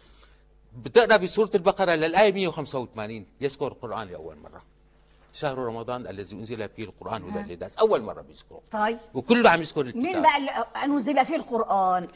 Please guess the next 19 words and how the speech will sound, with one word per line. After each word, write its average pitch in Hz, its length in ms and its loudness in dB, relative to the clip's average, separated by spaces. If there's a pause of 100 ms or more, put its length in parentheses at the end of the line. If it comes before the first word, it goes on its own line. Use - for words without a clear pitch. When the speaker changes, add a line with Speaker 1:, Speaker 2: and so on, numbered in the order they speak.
(200)
Speaker 2:
أنزل 262 280 2
فيه 311 120 2
الكتاب 151 220 2
Speaker 1:
القرآن 330 280 6
Speaker 2:
ولا 262 140 6
Speaker 1:
كون 233 220 6
Speaker 2:
القرآن؟ 247 400 4 (120)
Speaker 1:
القرآن، 143 960 0 (460)
القرآن 120 600 -4 (100)
أنزل 135 360 -4
في 120 120 -18
شهر 98 260 -8
رمضان. 90 480 -4
Speaker 2:
طيب. 240 280 4 (720)
Speaker 1:
والفر- 110 180 0
Speaker 2:
هو 311 140 6
كتاب 339 400 2
ولا 277 180 2
غيره؟ 262 300 2